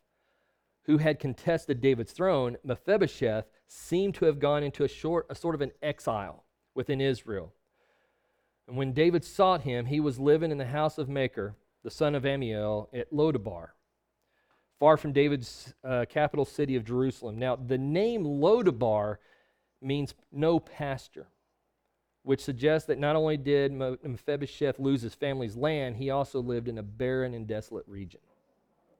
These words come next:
So, our background now is painted.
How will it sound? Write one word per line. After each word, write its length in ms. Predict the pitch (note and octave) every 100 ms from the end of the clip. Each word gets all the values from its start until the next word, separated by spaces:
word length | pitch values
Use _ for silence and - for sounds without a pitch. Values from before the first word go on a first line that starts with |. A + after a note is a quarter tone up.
| _ _
So, 320 | - F3+ B2+ - _ _ _ _ _ _ _ _
our 60 | A2
background 520 | A2+ C#3+ C#3 C#3+ C#3
now 160 | C3+ B2+
is 100 | B2
painted. 340 | - A2 F2+